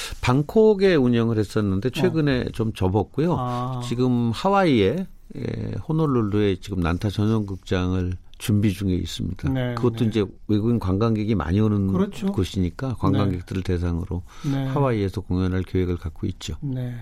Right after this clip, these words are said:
Speaker 2: 이 난타를 거쳐간 명스타들도 많잖아요.
Speaker 1: 네, 뭐 요즘 한국 영화의 아주 유명한 스타인 유승용 씨,
Speaker 2: 음.
Speaker 1: 김원혜 씨 이런 배우들이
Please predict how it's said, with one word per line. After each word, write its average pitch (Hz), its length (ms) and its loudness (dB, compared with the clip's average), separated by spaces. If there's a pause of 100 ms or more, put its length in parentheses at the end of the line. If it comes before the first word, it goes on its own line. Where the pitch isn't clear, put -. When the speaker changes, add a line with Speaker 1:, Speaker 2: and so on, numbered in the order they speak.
(200)
Speaker 2:
이 190 320 2
난타를 180 580 0
거쳐간 170 880 -2 (280)
명스타들도 196 920 0
많잖아요. 160 540 0 (720)
Speaker 1:
네, 143 400 6 (220)
뭐 151 180 4
요즘 143 280 4
한국 175 340 4
영화의 131 380 4
아주 113 260 4
유명한 113 460 4
스타인 95 960 2
유승용 98 640 2
씨, - 220 -2
Speaker 2:
음. 185 240 0
Speaker 1:
김원혜 101 460 2
씨 - 300 -2
이런 95 320 0
배우들이 90 560 0